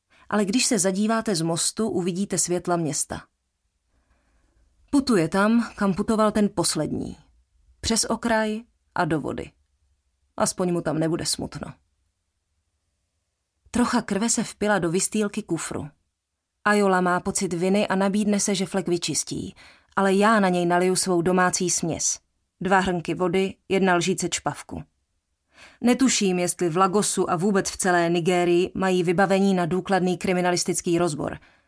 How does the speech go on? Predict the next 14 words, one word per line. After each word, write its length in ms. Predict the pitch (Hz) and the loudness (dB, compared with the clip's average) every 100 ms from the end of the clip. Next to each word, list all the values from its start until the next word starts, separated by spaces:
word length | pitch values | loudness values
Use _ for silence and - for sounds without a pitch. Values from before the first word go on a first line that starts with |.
| _ _ | _ _
Každopádně 640 | - 220 208 214 185 175 175 | -2 0 0 2 2 2 0
Ajola 440 | 175 190 214 151 | 0 2 2 0
by 140 | 147 156 | -2 -2
to 140 | 175 | 0
nikdy 320 | 175 185 185 | 2 2 2
nevyčistila 600 | 175 175 170 170 - 170 | 2 2 0 -2 0 0
tak 260 | 165 185 - | 0 -2 -2
pořádně 600 | 175 175 170 156 170 165 _ _ | 0 2 2 2 -2 -4 _ _
jako 280 | 175 170 170 | -2 -2 0
já. 160 | 151 131 - _ _ _ _ _ _ _ _ _ _ _ _ _ _ _ _ _ _ _ _ _ _ _ _ _ _ - | -2 -4 -10 _ _ _ _ _ _ _ _ _ _ _ _ _ _ _ _ _ _ _ _ _ _ _ _ _ _ -2
Notýsek. 680 | 208 214 165 - - - - _ _ _ _ _ _ _ _ _ _ _ _ _ _ _ _ _ _ - | 0 0 -2 -2 -6 -12 -20 _ _ _ _ _ _ _ _ _ _ _ _ _ _ _ _ _ _ -8
Co 140 | - | -2
byl 180 | 185 202 | 2 2
zač? 380 | 196 226 - | 4 0 -2